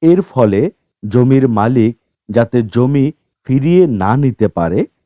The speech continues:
সেজন্য সে ভাবে পতিত জমিটিকে বন্ধক রেখে টাকা জোগাড় করে গরু কিনে আনবে এবং চাষে মনোযোগ দেবে। আবার সে জীবন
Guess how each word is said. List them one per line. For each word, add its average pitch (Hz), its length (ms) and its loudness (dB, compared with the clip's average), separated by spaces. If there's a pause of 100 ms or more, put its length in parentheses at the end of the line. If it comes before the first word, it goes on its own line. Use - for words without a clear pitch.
(260)
সেজন্য 151 480 2 (440)
সে - 240 -2
ভাবে 110 360 0 (580)
পতিত 175 360 -2 (140)
জমিটিকে 120 600 -2 (440)
বন্ধক 117 560 -2 (120)
রেখে 95 380 -4 (580)
টাকা 123 300 0 (100)
জোগাড় 107 480 0
করে 101 260 0 (460)
গরু 143 440 2
কিনে 123 320 -4
আনবে 80 400 -6 (720)
এবং 113 300 0 (400)
চাষে 117 340 -2 (100)
মনোযোগ 123 600 -2
দেবে। 76 320 -10 (760)
আবার 127 400 2
সে 139 220 -4 (440)
জীবন 135 360 0